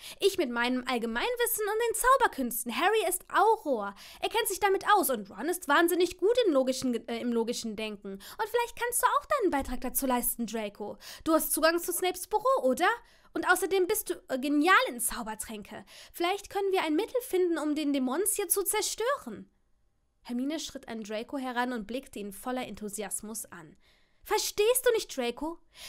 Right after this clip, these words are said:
Wir können die Welt retten!“ Draco hob skeptisch eine Braue und beugte sich belustigt zu ihr vor. Es war so lächerlich, wie sie beide in ihren Pyjamas dastanden und Hermine darüber sprach, die Welt zu retten. Draco dämpfte ihre Euphorie.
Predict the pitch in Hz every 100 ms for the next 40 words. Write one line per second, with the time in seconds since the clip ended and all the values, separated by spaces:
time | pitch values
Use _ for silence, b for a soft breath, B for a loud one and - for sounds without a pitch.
0 | - 403 415 453 440 415 415 539 539 -
1 | 269 - 233 196 - _ _ _ _ _
2 | _ - 233 247 240 269 269 - - 247
3 | - 240 - 240 202 202 226 247 262 247
4 | 240 240 226 226 - 214 220 - 226 -
5 | - 220 220 269 - 202 175 226 b b
6 | b b b b b - - 233 269 269
7 | 233 240 277 262 226 214 - 240 226 208
8 | 220 247 254 240 220 202 208 190 226 247
9 | 240 226 - 226 262 - 285 277 277 285
10 | 302 B B 285 285 285 302 339 269 220
11 | 220 226 - - 220 220 240 202 233 285
12 | - 190 208 202 202 214 - _ _ _
13 | _ _ _ 226 247 240 277 233 226 196
14 | - - 220 208 208 - 269 214 - 202